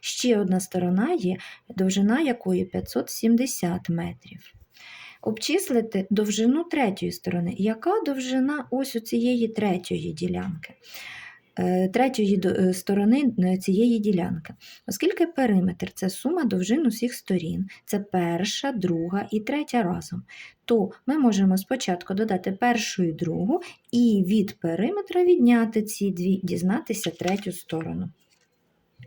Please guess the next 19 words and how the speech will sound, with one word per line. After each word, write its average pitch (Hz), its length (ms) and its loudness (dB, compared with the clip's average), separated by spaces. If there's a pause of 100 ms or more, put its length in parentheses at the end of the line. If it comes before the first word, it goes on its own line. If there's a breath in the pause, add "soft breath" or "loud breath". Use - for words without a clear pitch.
(500 loud breath)
Можна 330 240 4
виконати 208 500 2
також 185 380 -2
задачу 190 500 -2
цю 196 220 -6
діями. 180 520 0
Перша 226 460 0
дія 170 300 -4
у 170 60 -4
нас 175 180 -4
буде 175 280 -8
від 202 340 -4
пе-, 311 240 0
е, 208 40 0
е, 196 800 4
спочатку 233 560 -2
знайдемо 220 500 2 (160 loud breath)
суму 233 640 2 (240 loud breath)
двох, 202 680 0